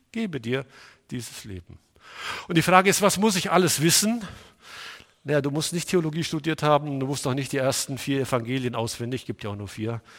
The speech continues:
auswendig lernen. Es ist einfach nur, wenn du spürst, dass ich da bin und zu dir sage, „Komm“, dann komm. Es lohnt sich nochmal nachzulesen,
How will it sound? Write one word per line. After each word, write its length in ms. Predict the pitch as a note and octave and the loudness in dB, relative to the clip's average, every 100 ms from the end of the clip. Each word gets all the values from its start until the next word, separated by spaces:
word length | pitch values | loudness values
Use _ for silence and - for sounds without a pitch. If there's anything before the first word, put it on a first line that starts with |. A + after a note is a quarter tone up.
| - - - _ _ _ | -20 -20 -20 _ _ _
auswendig 520 | C3+ A#2+ B2+ C3 - | -4 -2 -4 -6 -6
lernen. 380 | C3+ C3+ C#3+ C3+ - _ _ _ _ _ _ _ _ _ _ _ _ _ _ _ _ _ _ _ | -4 -4 -6 -14 -20 _ _ _ _ _ _ _ _ _ _ _ _ _ _ _ _ _ _ _
Es 120 | - | -12
ist 160 | B2 - _ | -12 -12 _
einfach 480 | A#2 B2+ C3 E3+ - | -6 -6 -6 -10 -8
nur, 260 | D3+ E3 E3 _ _ _ _ _ _ _ | -10 -10 -12 _ _ _ _ _ _ _
wenn 160 | - C3 | -8 -6
du 100 | B2 | -6
spürst, 640 | A#2 - D#3 F#3+ F#3+ - | -8 -10 -6 -4 -4 -4
dass 140 | D3 - | -6 -8
ich 220 | - - | -10 -8
da 200 | A#2+ D#3+ | -6 -6
bin 240 | F3 F#3 | -6 -8
und 140 | E3 C#3 | -10 -12
zu 180 | - | -12
dir 140 | D3 D3+ | -10 -8
sage, 380 | - D3+ C#3+ C3+ | -6 -6 -6 -10
„Komm“, 320 | - C#3+ D#3+ | -10 -10 -10
dann 180 | D#3 E3 | -12 -8
komm. 280 | G3 G3 G2+ _ _ - - - - - - _ _ _ _ _ _ _ _ _ _ _ _ _ | -6 -6 -10 _ _ -20 -20 -20 -20 -20 -20 _ _ _ _ _ _ _ _ _ _ _ _ _
Es 120 | - E3+ | -6 2
lohnt 180 | F#3+ | 2
sich 140 | A3+ G3+ | 2 2
nochmal 280 | F3 D3 C#3 | 2 4 4
nachzulesen, 760 | D3 E3 - F3 F3 E3+ F3 | 4 2 0 4 4 2 -2